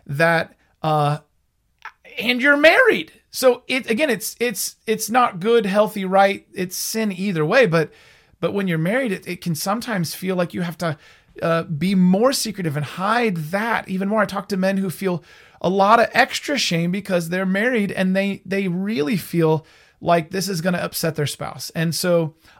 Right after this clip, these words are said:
understandably so, if you're a spouse of someone and you're just terrified that,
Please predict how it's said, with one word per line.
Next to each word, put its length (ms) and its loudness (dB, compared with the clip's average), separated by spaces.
understandably 800 0
so, 340 -2
if 160 0
you're 160 2
a 60 4
spouse 640 4
of 180 2
someone 680 2
and 280 2
you're 180 4
just 220 0
terrified 600 0
that, 460 0